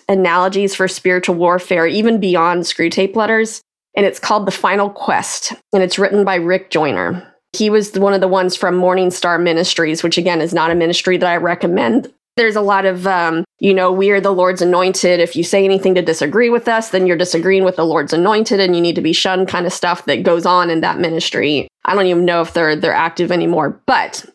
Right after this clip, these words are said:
this book, The Final Quest, has this one scene that I think is, uh, really important. He is picturing this, this, this battle that's going on. And it's like this mountain that has these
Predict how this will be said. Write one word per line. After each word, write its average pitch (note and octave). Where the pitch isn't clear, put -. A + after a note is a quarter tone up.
this G3
book, F#3+
The F#3+
Final F3
Quest, F3+
has G3
this F#3
one F#3
scene E3+
that F3
I E3
think F3
is, E3+
uh, E3
really G3
important. E3+
He G3+
is F#3
picturing C4
this, F#3+
this, F#3+
this F3+
battle F3
that's F3+
going F#3
on. F#3+
And F3+
it's G3
like F#3+
this F#3+
mountain F#3+
that -
has F#3
these F3+